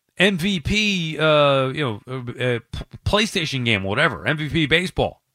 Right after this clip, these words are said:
Trying to think of the most recent game. I mean,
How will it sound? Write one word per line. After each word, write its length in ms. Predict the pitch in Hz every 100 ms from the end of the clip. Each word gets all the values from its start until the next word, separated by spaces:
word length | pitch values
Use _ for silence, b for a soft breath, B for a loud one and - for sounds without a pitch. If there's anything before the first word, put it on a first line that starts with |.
| _ _ _ _ _ _ _ _ _ _ _ _ _ _ _ _ _ _
Trying 160 | - 127
to 40 |
think 100 | 107
of 40 | 107
the 40 |
most 200 | 104 95
recent 420 | 85 117 104 101 92
game. 340 | 98 110 78
I 80 | 87
mean, 300 | 87 82